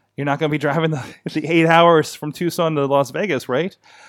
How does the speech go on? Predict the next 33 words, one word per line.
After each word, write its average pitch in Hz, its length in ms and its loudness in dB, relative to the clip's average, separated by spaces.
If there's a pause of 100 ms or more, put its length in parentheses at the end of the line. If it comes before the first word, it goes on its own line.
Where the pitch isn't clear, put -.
(180)
Uh, 190 440 4
and 233 380 -4
it's 208 120 -4
gonna 196 200 -6
cost 165 300 -2
you 170 60 -2
the 156 80 -4
entire 147 280 -2
package 123 340 -6
close 135 200 -6
to - 80 -20
thirty-five 120 440 -4
hundred 101 200 -12
dollars. - 360 -20 (680)
<laughs> - 60 -14 (840)
And 131 160 -10
that's 147 320 -6
where 131 200 -6
they 127 120 -10
get - 320 -18
you, - 100 -20
right? - 340 -8 (680)
I - 140 -8
mean, 226 180 -6
I, 190 180 -6
I, 185 140 -8
I 170 140 -2
remember 185 400 -2
the 165 60 -2
live 151 300 -6
stream 147 300 -8
packs, 104 600 -14
right, 113 340 -10